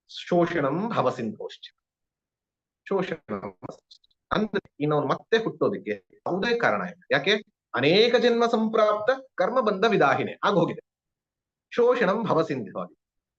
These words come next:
ಹಾಗಾಗಿ ಮತ್ತೆ ಅವನು ಹುಟ್ಟದ ಕಾರಣ ವಿದೇಹ ಮುಕ್ತಿ, ಅವನೇನ್ ಮತ್ತೆ ಹುಟ್ಟೋದಿಲ್ಲ.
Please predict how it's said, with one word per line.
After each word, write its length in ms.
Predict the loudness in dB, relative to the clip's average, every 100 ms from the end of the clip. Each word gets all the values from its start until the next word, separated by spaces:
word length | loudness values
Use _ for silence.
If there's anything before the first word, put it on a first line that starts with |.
| -6
ಹಾಗಾಗಿ 300 | -2 -2 -2
ಮತ್ತೆ 380 | -2 -4 2
ಅವನು 180 | 4 4
ಹುಟ್ಟದ 300 | 0 2 2
ಕಾರಣ 340 | 4 0 0 -4 -6 _ _ -8
ವಿದೇಹ 380 | -4 -2 0 -2
ಮುಕ್ತಿ, 380 | -4 _ _ _ _ _ -6
ಅವನೇನ್ 220 | -2 -2
ಮತ್ತೆ 200 | -2 -4
ಹುಟ್ಟೋದಿಲ್ಲ. 380 | -6 -10 -14